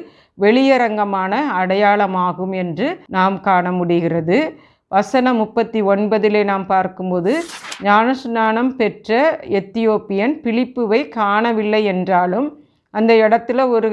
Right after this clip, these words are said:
துக்கமோ அவனுக்கு இல்லாமல் நிறைவான மகிழ்ச்சியுடன் அந்த இடத்தை விட்டு சென்றான் என்று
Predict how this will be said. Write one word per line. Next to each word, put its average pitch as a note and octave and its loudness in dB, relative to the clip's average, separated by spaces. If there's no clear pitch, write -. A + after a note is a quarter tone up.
துக்கமோ A3 2
அவனுக்கு G3+ -2
இல்லாமல் G3 0
நிறைவான B3+ 2
மகிழ்ச்சியுடன் A3 -2
அந்த G#3 -4
இடத்தை F#3+ -2
விட்டு F#3+ -4
சென்றான் G#3 2
என்று F#3+ -2